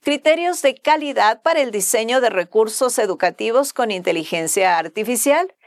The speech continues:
En la era digital, la inteligencia artificial ha irrumpido en todos los ámbitos de nuestras vidas y la educación no es la excepción.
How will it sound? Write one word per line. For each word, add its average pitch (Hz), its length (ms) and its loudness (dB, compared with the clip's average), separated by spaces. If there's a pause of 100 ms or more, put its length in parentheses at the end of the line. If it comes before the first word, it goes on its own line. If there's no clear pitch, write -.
(320)
En 277 180 2
la 320 180 4
era 381 180 2
digital, 277 640 0
la 302 100 0
inteligencia 247 760 0
artificial 226 840 -2
ha 269 160 4
irrumpido 247 720 0
en 285 100 0
todos 233 300 2
los 220 220 0
ámbitos 220 500 0
de 220 100 0
nuestras 175 580 -4
vidas 170 520 0 (280)
y 262 140 0
la 277 100 4
educación 269 680 0
no 370 160 2
es 214 220 0
la 196 80 2
excepción. 196 600 -2